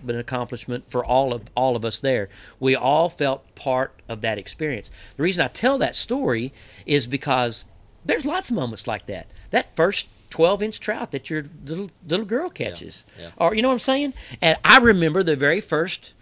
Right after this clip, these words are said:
Speaker 1: the very first redfish I caught with my dad. I'll never forget the first redfish I caught, you know? It was, it, I've still got a picture of it. You know, it,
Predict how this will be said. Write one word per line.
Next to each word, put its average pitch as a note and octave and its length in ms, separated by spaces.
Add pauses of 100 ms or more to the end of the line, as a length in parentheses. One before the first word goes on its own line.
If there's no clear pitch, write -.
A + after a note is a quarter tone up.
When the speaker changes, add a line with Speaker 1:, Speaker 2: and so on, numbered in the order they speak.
(160)
Speaker 1:
the C3 80
very C#3 200
first E3 280
redfish C#3 400
I B2 60
caught C3 300
with A#2 140
my C3 100
dad. D3 340 (580)
I'll - 120
never G3 200
forget C4 320
the - 80
first E3+ 260
redfish A2+ 380
I G2 80
caught, F2 340
you A2 140
know? F#3+ 220 (280)
It E3 80
was, F3 300
it, D#3+ 160
I've C3 180
still B2 220
got D3 120
a F3 40
picture - 380
of G2+ 140
it. E2+ 120 (320)
You A#2+ 80
know, C3 160
it, A2+ 140